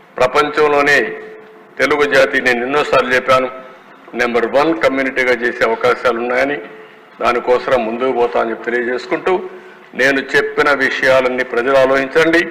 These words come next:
మీకు జరిగిన ఘోరాలు, అన్యాయాలు ఇక్కడనే నేను చూస్తే ఎయిటీ పర్సెంట్, నైంటీ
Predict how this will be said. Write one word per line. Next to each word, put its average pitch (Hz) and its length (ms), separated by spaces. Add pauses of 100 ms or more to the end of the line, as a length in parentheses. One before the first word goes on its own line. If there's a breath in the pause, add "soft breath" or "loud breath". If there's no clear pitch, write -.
(680)
మీకు 139 180 (100)
జరిగిన 143 300 (160)
ఘోరాలు, 143 420 (140)
అన్యాయాలు 135 420
ఇక్కడనే 139 340
నేను 127 180
చూస్తే 143 260 (840)
ఎయిటీ 143 260 (100)
పర్సెంట్, 139 440
నైంటీ 135 280